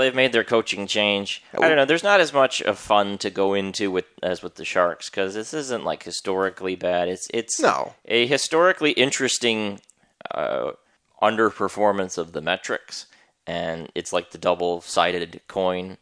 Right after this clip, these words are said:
Speaker 1: where you have the Oilers on one side and the Canucks on the other side.
Speaker 2: Oh, yeah.
Speaker 1: In terms of one team, you know, the Oilers
Speaker 2: Getting all of the bounces and the other team not.
Speaker 1: Sure, yeah.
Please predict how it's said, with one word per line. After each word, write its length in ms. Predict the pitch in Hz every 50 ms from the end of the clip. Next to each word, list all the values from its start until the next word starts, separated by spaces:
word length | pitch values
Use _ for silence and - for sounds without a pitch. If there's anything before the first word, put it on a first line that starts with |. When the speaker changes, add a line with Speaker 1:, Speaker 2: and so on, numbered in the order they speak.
| _ _ _ _ _ _ -
Speaker 1:
where 140 | 90 87 85
you 180 | 85 85 85
have 400 | 82 82 85 82 80 80 82 _
the 240 | - 82 78 73 -
Oilers 400 | - 90 90 87 87 87 85 90
on 180 | 85 85 85 87
one 220 | 90 90 90 90
side 260 | 90 - 87 85 87
and 120 | 90 85 78
the 60 | 80
Canucks 420 | - - 85 85 78 - - -
on 120 | 78 82 80
the 140 | 85 82 85
other 180 | 85 90 90
side. 380 | 87 - 98 92 87 85 87 82 -
Speaker 2:
Oh, 200 | 104 95 92 92
yeah. 240 | 92 92 92 90
Speaker 1:
In 120 | 90 90 87
terms 280 | - 92 87 87 82
of 160 | 85 82 82 -
one 220 | 95 95 87 85
team, 480 | - - 92 92 90 92 90 90 90 85 _ _ _ _ _ _ _
you 80 | - 87
know, 100 | 80 85
the 80 | 92
Oilers 300 | 107 151 185 196 143 120 123
Speaker 2:
Getting 240 | 127 117 117 117 - -
all 240 | 117 110 107 110 110
of 80 | 107 110
the 60 | 107
bounces 640 | 101 98 98 104 - - 113 107 104 - - - -
and 140 | 76 110 104
the 80 | 101 101
other 140 | 101 101 98
team 240 | - 104 98 92 87
not. 240 | 87 85 87 90 85
Speaker 1:
Sure, 200 | 80 73 85 -
yeah. 160 | - 82 78